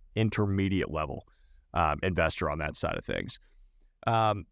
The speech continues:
I would reach out to some local multifamily investors in your area and just see who'd be willing to partner with you on that. I think that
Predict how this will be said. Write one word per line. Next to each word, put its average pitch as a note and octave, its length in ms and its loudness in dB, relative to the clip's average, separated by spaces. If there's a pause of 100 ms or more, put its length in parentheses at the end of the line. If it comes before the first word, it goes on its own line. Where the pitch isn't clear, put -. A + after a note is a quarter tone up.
(200)
I C#3 180 6
would A3+ 180 0
reach A#2+ 340 2
out A2 300 4
to G#2 680 2 (560)
some A#2+ 260 2
local G#2+ 280 4
multifamily G#2+ 520 2
investors F2+ 400 2
in F#2+ 80 0
your F2 140 2
area G2 280 4
and F#2 80 2
just F2 200 0
see G#2 120 4
who'd G2+ 160 2
be G#2 100 4
willing F#2+ 200 4
to E2+ 80 -2
partner E2 260 2
with E2+ 140 -2
you F2 100 -4
on D#2 100 -8
that. D#2 140 -2
I E2 60 -2
think G2+ 280 -4
that F#2+ 200 0